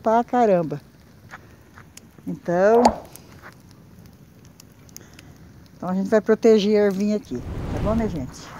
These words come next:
E esse é esse vídeo de hoje aqui que eu tô mostrando pra vocês. Mas é, é curtinho esse vídeo, viu? Mas é,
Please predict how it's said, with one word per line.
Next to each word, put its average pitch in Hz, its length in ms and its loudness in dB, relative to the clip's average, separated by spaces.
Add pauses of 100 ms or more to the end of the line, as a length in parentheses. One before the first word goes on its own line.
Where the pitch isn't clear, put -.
(760)
E 190 80 -2
esse 214 280 4
é 226 40 6
esse 233 200 2
vídeo 196 340 2
de 190 160 2
hoje 185 320 4
aqui 175 200 -6
que - 60 -6
eu - 40 -10
tô 180 120 -2
mostrando 170 280 -2
pra 165 60 -2
vocês. 214 760 2 (1700)
Mas 185 180 2 (160)
é, 214 200 2
é 233 100 8
curtinho 285 420 6
esse 277 180 4
vídeo, 196 320 4
viu? 226 260 6
Mas 226 300 6
é, 214 420 4